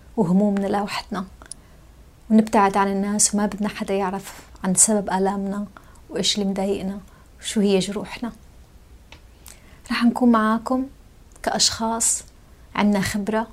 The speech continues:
في الزواج وفي العلاقات. هاي الخبرة اكتسبناها من خلال تعاملنا مع كتير من الناس اللي قابلناهم وتواصلنا معهم في الوطن العربي. خبرتنا اكتسبناها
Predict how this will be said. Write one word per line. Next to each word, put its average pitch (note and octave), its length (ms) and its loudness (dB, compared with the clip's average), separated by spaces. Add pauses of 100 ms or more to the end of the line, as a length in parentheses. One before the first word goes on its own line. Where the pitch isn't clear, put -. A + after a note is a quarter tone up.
(760)
في - 80 -4
الزواج G3 440 4
وفي - 100 -10
العلاقات. - 580 -8 (380)
هاي A3+ 120 2
الخبرة A3 340 0
اكتسبناها G#3 840 2 (1120)
من A3 100 4
خلال G#3 520 -2
تعاملنا G3+ 440 2
مع F#3+ 140 -2
كتير A3 340 2
من F#3+ 120 -2
الناس F3+ 480 2 (800)
اللي G3+ 120 2
قابلناهم G3 560 0
وتواصلنا F#3+ 540 0
معهم F#3+ 380 -6 (100)
في - 100 -8
الوطن F#3+ 260 0
العربي. - 420 -10 (1600)
خبرتنا A3 520 2
اكتسبناها G#3+ 840 0